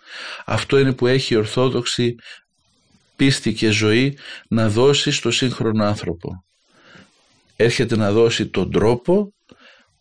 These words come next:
να σχετιστεί ο άνθρωπος με το Θεό. Τον τρόπο να ζήσει ο άνθρωπος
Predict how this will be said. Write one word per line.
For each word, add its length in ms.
να 540
σχετιστεί 800
ο 120
άνθρωπος 540
με 100
το 120
Θεό. 400
Τον 180
τρόπο 580
να 200
ζήσει 520
ο 80
άνθρωπος 800